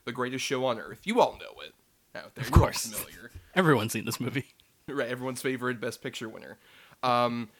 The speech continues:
Speaker 1: yeah, and, uh, this movie takes place, obviously, at a circus. And it's weird how, like, when I was a kid, I remember I really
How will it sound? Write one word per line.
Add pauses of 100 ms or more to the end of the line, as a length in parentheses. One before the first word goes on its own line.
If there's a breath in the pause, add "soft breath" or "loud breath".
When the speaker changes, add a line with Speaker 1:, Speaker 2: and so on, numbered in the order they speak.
(720 loud breath)
Speaker 1:
yeah,
and,
uh,
this
movie
takes
place,
obviously,
at
a
circus. (400 loud breath)
And (100)
it's
weird
how,
like,
when
I
was
a
kid,
I
remember
I
really